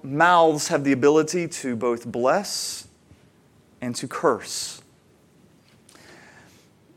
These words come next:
These are two great powers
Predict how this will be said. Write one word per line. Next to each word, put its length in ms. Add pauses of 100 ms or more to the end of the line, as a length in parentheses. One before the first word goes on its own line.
(340)
These 540
are 100
two 580
great 600
powers 920